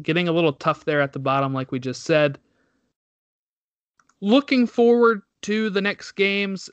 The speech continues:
Saturday, February sixth, Aston Villa versus Arsenal at seven thirty A M on N B C S N. Newcastle versus Southampton at ten A M on N B C S N.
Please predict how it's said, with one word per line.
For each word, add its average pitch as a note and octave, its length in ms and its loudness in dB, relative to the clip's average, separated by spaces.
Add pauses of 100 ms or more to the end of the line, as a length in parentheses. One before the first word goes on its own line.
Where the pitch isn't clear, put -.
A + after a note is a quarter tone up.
Saturday, F#3 840 -4
February F3 560 -6
sixth, - 480 -8 (140)
Aston F3 480 -6
Villa D#3+ 340 -2
versus C#3+ 440 -6
Arsenal C#3+ 720 -8 (300)
at - 160 -18
seven F3+ 400 -8
thirty F#3+ 360 -6
A F3+ 200 2
M C3+ 260 -2
on B2 200 -8
N C3+ 220 -6
B B2+ 180 -2
C A#2 420 -8 (220)
S G#2+ 360 -12
N. F3+ 420 -2 (540)
Newcastle F#3 760 -2
versus D3 280 -2
Southampton D#3+ 680 -6
at - 180 -12
ten D#3+ 200 -4
A C#3 180 -2
M A#2+ 280 -8
on B2+ 200 -6
N C3 180 -8
B B2 160 -4
C B2 280 -6
S - 200 -6
N. F3 320 0